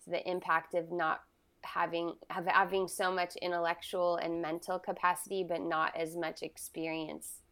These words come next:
socially. So my first major experience of my life that turned my world upside down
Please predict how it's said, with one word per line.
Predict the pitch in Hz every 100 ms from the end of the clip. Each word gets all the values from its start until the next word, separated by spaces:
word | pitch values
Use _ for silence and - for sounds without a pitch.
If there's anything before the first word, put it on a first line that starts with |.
| _ _ _ _ _
socially. | - 170 160 - 170 151 - - - _ _
So | - 180
my | 180 170
first | - 202 185 - 170
major | 175 165 170 170 175 165 165 160 _ _ _ _ _ - - - _ _ -
experience | 175 - 196 185 180 190
of |
my | 180 170
life | 170 170 170
that | 170 -
turned | - 180 175
my | 165
world | 156 175 175 170
upside | 180 - 170 160
down | 156 156 160